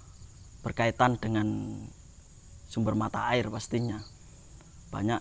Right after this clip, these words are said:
ditemukan candi maupun situs-situs itu ber-, berdekatan dan berkaitan dengan sumber mata air. Salah satunya adalah Langlang ini.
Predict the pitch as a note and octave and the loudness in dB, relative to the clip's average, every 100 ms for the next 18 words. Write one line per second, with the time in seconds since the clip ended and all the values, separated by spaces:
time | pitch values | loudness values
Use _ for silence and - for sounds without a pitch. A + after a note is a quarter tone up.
0 | - - - G#2 G#2 - A#2 A#2 - G2+ | -2 -10 -4 -2 -2 0 0 0 -4 -2
1 | A2 B2 A2+ A2 A#2 - - - G#2 - | 0 2 4 4 0 -10 -14 -10 -10 -8
2 | A#2 A#2 - A2 A2 A2+ G#2 G#2+ A2 C#3+ | -8 -6 -6 -6 -4 -4 -4 -4 -4 -4
3 | C#3+ - - - - - - - A#2 A#2 | -6 -6 -8 -12 -16 -16 -16 -4 2 4
4 | - B2+ - C#3 B2+ A2 - - G#3+ - | 8 8 8 6 6 2 0 -2 0 0
5 | A#2+ G#2 G#2 G#2+ - - - - - - | 0 0 0 0 -6 -16 -18 -18 -18 -12
6 | - A2 G#2 G#2 - - G2 F2 - - | -2 2 2 0 -2 -4 -6 -8 -12 -16
7 | - - - - G#2 G#2 - G2 A2+ B2 | -18 -18 -18 -8 -6 -6 -6 -4 -2 0
8 | A2+ A2+ A2 A2+ A2 G#2+ G#2 G#2 G#2 B2+ | -2 -2 -2 0 0 0 -2 0 2 4
9 | D3+ | 4